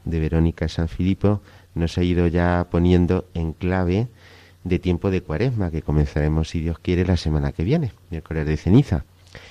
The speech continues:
Y en esta segunda parte de nuestro programa, Nos hiciste para ti, ya saben ustedes,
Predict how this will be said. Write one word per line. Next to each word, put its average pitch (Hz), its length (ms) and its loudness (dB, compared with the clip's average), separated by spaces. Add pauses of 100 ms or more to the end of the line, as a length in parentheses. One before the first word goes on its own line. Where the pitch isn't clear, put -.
(800)
Y 127 440 4 (320)
en 95 220 2
esta 107 760 2
segunda 101 400 6
parte 123 380 2
de 90 80 2
nuestro 82 280 -2
programa, 95 460 2
Nos 82 180 2
hiciste 95 420 -2
para 110 200 0
ti, 127 220 -4
ya 101 120 -4
saben 95 320 2
ustedes, 98 640 2